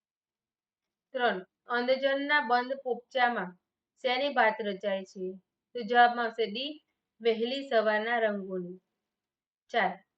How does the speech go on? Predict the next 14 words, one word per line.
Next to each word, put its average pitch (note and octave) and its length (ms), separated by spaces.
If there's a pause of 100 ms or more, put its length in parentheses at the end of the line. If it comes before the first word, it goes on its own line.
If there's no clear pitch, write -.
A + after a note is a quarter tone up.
(100)
અંધજન C4 480
એક A#3 360
એક C#4+ 180
લહેકામાં A3+ 760 (360)
મોહરાતા B3 540
અવાજોને A#3+ 680
શેની A#3+ 360
દુનિયા A3+ 380
ગણે G3+ 340
છે? G3+ 320 (600)
જવાબ G#3 360 (220)
બી, C#4+ 380
વૈભવની. G3+ 640 (4000)
પાંચ, G3+ 260